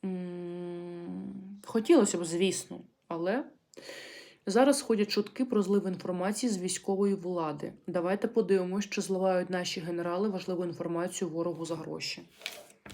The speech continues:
Дуже цікаве питання, до речі. А чого тільки генерали?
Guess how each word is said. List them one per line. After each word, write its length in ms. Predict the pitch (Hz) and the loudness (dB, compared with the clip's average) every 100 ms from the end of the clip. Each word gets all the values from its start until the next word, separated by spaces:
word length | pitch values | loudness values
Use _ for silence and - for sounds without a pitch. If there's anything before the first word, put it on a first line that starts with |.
| - - - - - | -16 -10 -10 -8 -8
Дуже 120 | 170 175 | -4 -4
цікаве 340 | 180 175 165 | -2 0 0
питання, 420 | - - 247 262 | 0 2 4 4
до 140 | 175 165 | 2 0
речі. 360 | 156 156 - 180 - - _ - - - - - _ _ _ - - - - - - - - - - - | -2 -4 -4 -6 -10 -20 _ -20 -14 -10 -10 -12 _ _ _ -16 -14 -12 -14 -10 -10 -10 -10 -10 -8 -8
А 80 | |
чого 300 | 175 196 208 | -4 2 2
тільки 260 | 240 214 214 | 2 0 0
генерали? 640 | 196 196 190 175 160 147 | 0 2 2 2 0 -2